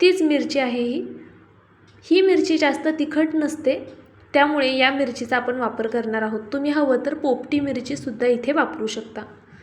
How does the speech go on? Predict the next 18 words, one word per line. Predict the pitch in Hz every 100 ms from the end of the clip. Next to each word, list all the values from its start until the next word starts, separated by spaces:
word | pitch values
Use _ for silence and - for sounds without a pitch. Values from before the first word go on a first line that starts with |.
| - - - _
पहा, | 311 359
मिरचीचं | 339 311 - 311 330
देठ | 262 285 294
काढून | - 277 254 277
टाकायचं | 285 285 277 277
आहे | 233
आणि | 220 254
ह्याच्या | 247 240 247
आतल्या | 240 240 247
ज्या | 269
बिया | 233 254 294
आहेत | 311 277 -
ना, | 240
त्यासुद्धा | 240 262 269 - -
आपल्याला | 254 247 214 233
काढून | 311 285 226 220
टाकायच्या | 214 226 220 220
आहेत. | 208